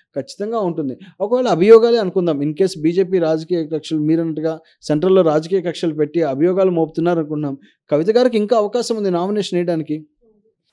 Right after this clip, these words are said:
కేటీఆర్ బయట ఉన్నారు, కేటీఆర్ ప్రచారం చేసి పలికించుకో-, గెలిపించుకోవచ్చు కదా. ఆ, హరీష్ రావు ఉన్నారు, ట్రబుల్ షూటర్ అని చెప్తారు పార్టీలో, హరీష్ రావు గారు ప్రచారం చేసి గెలిపించొచ్చు కదా. అంటే ఇలాంటి హేమా హేమీలు ఇంకా వాళ్ళ పార్టీలో ఉన్నటువంటి దిగ్గజాలు ఇంకా అందరూ ఉన్నారు కదా, మరి వాళ్ళందరూ కవిత గారి చేత నామినేషన్ వేయించి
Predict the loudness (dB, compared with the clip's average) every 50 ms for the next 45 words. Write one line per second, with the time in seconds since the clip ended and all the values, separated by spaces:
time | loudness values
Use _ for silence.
0 | _ _ _ _ 0 0 2 4 4 4 4 4 2 0 0 0 -2 -6 -2 2
1 | 2 4 6 6 4 4 4 2 0 0 0 -2 -2 -2 -2 -4 -4 -2 -2 -2
2 | -2 -4 -6 -6 -4 -2 -2 0 -2 -2 0 0 0 0 0 -4 -4 -2 -2 -2
3 | 0 -2 -2 -4 -4 -4 -6 -10 _ _ -20 _ _ -2 0 2 4 6 6 4
4 | 4 4 2 2 2 2 0 -2 -2 -2 -2 -2 0 0 0 0 0 -2 -2 0
5 | 0 0 0 -2 -4 -2 -4 -4 -2 -2 -4 -4 -2 0 2 4 4 4 2 2
6 | 2 2 2 2 2 0 0 -2 -2 -2 -2 -4 -4 -4 -4 -6 -6 -4 -4 -4
7 | -4 -4 -4 -6 -6 -4 -2 -2 -2 -2 -4 -10 -18 -10 -6 0 2 4 6 6
8 | 6 4 2 0 2 2 2 4 4 2 2 0 0 0 0 -2 -2 -2 -2 0
9 | 0 2 0 0 2 0 0 0 0 0 0 0 0 0 -2 -2 -2 -2 -2 -4
10 | -2 0 2 2 2 2 2 0 0 0 0 0 0 0 2 2 2 2 2 2
11 | 0 0 0 0 2 0 0 -2 -4 -8 -14 -20 -10 -4 0 2 2 4 2 2
12 | 2 2 0 2 0 0 0 0 0 -2 -2 0 -2 -2 -2 -2 -4 -4 -4 -4
13 | -4 -4 -4 -4 -4 -6 -6 -6 -6 -8 -10